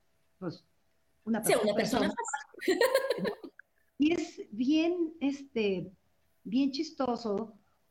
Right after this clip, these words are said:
Speaker 1: porque no te aparece prácticamente
Speaker 2: No, no,
Speaker 1: nada.
Speaker 2: nada.
Speaker 1: Te
Speaker 2: ¿Te aparece?
Speaker 1: aparece más, es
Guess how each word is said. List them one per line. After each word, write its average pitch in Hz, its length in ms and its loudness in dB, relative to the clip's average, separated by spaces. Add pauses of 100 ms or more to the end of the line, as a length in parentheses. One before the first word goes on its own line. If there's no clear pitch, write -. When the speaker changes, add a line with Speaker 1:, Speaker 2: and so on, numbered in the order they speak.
(420)
Speaker 1:
porque 277 480 2
no 294 220 4
te 381 80 -2
aparece 302 680 0 (200)
prácticamente 269 680 0
Speaker 2:
No, 247 60 2
no, 277 140 2
Speaker 1:
nada. 240 100 -2 (100)
Speaker 2:
nada. 311 540 -2
Speaker 1:
Te 220 180 0
Speaker 2:
¿Te 285 60 4
aparece? 285 460 4
Speaker 1:
aparece - 0 -
más, - 960 -4 (480)
es 254 320 0